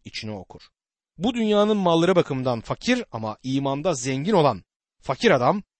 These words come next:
zenginin tanıklığını dinleyip onun içinin boş olduğunu, gerçeklikten uzak olduğunu görebilir.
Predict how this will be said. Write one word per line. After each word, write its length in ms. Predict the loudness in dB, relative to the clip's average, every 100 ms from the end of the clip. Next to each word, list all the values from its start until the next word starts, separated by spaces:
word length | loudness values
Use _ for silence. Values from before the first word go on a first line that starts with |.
| _
zenginin 540 | -4 -2 0 0 -2
tanıklığını 760 | 0 -2 -2 0 2 4 4 0 _
dinleyip 380 | -8 -4 -4 -6 -4
onun 320 | -2 0 -2 _ _ -12
içinin 500 | -8 -4 -4 -4 -4 2
boş 240 | 2 2 -6
olduğunu, 420 | -6 -4 -6 -4
gerçeklikten 840 | -2 -2 -4 -12 -16 -2 0 0 _ _
uzak 480 | -8 -2 -2 -2 -6
olduğunu 380 | -6 -4 -6 -8
görebilir. 540 | -8 -8 -10 -16 -20